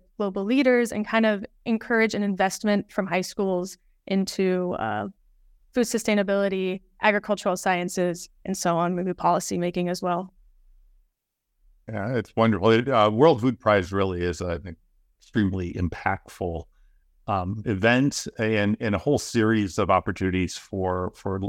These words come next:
Speaker 2: uh, really lifelong training. So I'm glad to know that that has been such a key part in getting you where you're at today. Um, before we started recording, you, you mentioned, um, your, your love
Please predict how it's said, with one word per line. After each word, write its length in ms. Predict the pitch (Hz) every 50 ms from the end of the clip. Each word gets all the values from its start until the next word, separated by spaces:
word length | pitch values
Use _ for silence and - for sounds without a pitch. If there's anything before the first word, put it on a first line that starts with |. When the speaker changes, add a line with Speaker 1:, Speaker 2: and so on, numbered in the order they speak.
| -
Speaker 2:
uh, 180 | - 95 90 90 90
really 240 | 117 160 175 139 90
lifelong 460 | 87 104 107 - - 95 85 85 78
training. 520 | - - 104 104 107 107 101 87 78 73 -
So 220 | - - 90 82 - - - _ - 247 - _ _ _ -
I'm 240 | 120 113 104 107 104
glad 340 | 101 123 131 139 147 127
to 80 | 135 127
know 160 | 117 113 120
that 180 | 113 107 95 87
that 260 | 104 101 98 107 -
has 180 | 113 101 92 87
been 280 | - 107 98 90 92 -
such 360 | - - 98 90 - - 113
a 60 | 101
key 260 | - - - 113 107 - -
part 380 | - - 107 98 98 110 - 101
in 60 | 92
getting 300 | 90 104 107 123 117 107
you 160 | 92 95 95
where 200 | 90 90 92 92
you're 180 | 92 90 90 92
at 220 | 90 87 - -
today. 340 | - - 104 95 90 87 - _ _ _ _ _ _ _ _ _ - _ _ -
Um, 400 | - 117 107 104 101 107 110 -
before 340 | 120 127 131 - 180 196 208
we 100 | 240 226
started 400 | - - 151 151 156 147 113 107
recording, 560 | 110 101 - - - 117 113 113 110 110 101
you, 140 | 104 113 117
you 180 | 113 113 120 123
mentioned, 720 | 123 107 107 117 120 - - 123 110 101 98 98 92 98
um, 500 | 98 92 92 92 90 95 95 98 110 113
your, 160 | 107 110 113
your 160 | 110 113 110
love 280 | 107 120 143 156 135